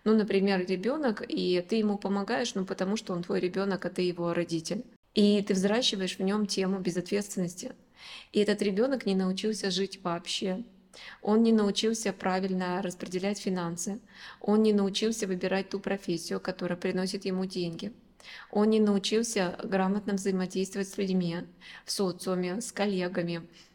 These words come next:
Он не научился. Пот-, и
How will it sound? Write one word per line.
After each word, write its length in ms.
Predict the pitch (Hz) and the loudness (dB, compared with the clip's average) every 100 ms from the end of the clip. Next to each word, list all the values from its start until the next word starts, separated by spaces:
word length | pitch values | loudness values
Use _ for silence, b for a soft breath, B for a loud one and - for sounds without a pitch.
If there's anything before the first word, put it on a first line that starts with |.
| B - | B 2
Он 160 | 220 | 4
не 80 | 226 | 6
научился. 680 | 220 214 214 214 185 - 190 - - _ B B B | 4 2 2 0 0 -4 -6 -10 -20 _ B B B
Пот-, 220 | 208 - | -6 -4
и 480 | - 190 190 190 185 | 0 4 6 6 4